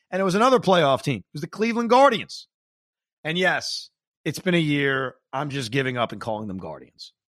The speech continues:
I called them Cleveland all last year. It's just, I'm done. I give up. I, I tap out, whatever. Uh, so I think that'll benefit them.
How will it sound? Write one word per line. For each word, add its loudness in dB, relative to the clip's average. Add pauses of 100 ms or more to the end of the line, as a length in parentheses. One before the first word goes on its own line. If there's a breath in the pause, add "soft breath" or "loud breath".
I -12
called 4
them -4
Cleveland -2
all 0
last 0
year. -8
It's -16
just, -20
I'm -6
done. -12 (220)
I -8
give -6
up. -20
I, -8 (140)
I 0
tap -4
out, -12 (140)
whatever. -12 (720)
Uh, 4
so 2
I 6
think 2
that'll 4
benefit 2
them. -20